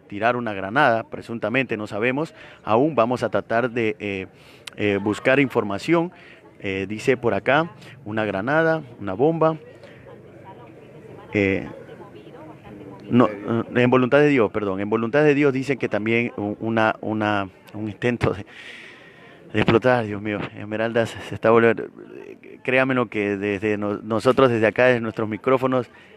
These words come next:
eh, nos encontramos bastante, eh, sin palabras. Eh, en todo caso, somos humanos también y nos toca transmitir este tipo de situaciones. Ahí llegan los familiares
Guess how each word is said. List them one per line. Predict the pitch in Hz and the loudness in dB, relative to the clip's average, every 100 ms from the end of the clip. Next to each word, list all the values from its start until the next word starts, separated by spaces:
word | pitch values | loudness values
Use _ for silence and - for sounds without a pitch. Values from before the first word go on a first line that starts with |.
| - - | -16 -4
eh, | 104 101 - _ _ - - - - - - - - | -2 -2 -6 _ _ -20 -20 -20 -20 -20 -20 -20 -4
nos | 107 110 | 2 4
encontramos | 117 110 131 139 | 4 4 6 8
bastante, | 117 104 - 135 127 117 110 101 95 - _ - | 6 6 2 2 0 -4 -6 -6 -10 -16 _ -16
eh, | 95 92 95 98 _ _ _ - - 440 453 494 480 - - - - - - - | -12 -12 -14 -20 _ _ _ -20 -20 -18 -18 -16 -16 -16 -16 -14 -16 -16 -16 -14
sin | - 113 | -2 0
palabras. | 110 110 127 135 113 104 - - - _ _ _ _ _ _ _ - - - - | 4 4 6 6 4 0 -10 -20 -20 _ _ _ _ _ _ _ -20 -20 -14 -8
Eh, | - - 87 | -6 -2 0
en | 101 | 2
todo | 131 | 4
caso, | 120 131 | 4 2
somos | 117 135 123 | 2 2 2
humanos | 123 151 127 117 | 2 2 2 0
también | 117 135 131 113 | -2 0 0 0
y | |
nos | 110 98 | -4 0
toca | 135 135 | 2 2
transmitir | 123 120 120 113 127 | 2 0 0 0 0
este | 117 | 0
tipo | 117 123 120 | -2 0 2
de | 110 | 2
situaciones. | 107 98 104 156 131 | -2 -6 -4 -4 -4
Ahí | 113 | -6
llegan | 113 117 110 | -6 -6 -8
los | 104 | -8
familiares | 101 104 127 139 120 110 | -8 -2 2 4 4 -2